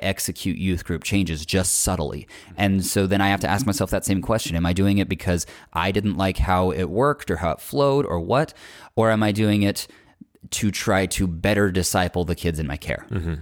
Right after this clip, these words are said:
Speaker 1: And it's the same exact question I have to ask myself every week.
Speaker 2: Yeah. Okay. So I, I wanna touch on that,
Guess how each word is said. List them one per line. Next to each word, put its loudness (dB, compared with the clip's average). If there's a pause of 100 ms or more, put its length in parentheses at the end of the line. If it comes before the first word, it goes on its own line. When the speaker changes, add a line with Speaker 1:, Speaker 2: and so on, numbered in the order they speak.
(160)
Speaker 1:
And -2
it's -2
the -4
same 2
exact 0
question -2
I 0
have 0
to 0
ask -4
myself -4
every -2
week. -2 (340)
Speaker 2:
Yeah. 0 (1000)
Okay. 0 (380)
So 2 (380)
I, 0
I 0
wanna 2
touch 0
on 0
that, 0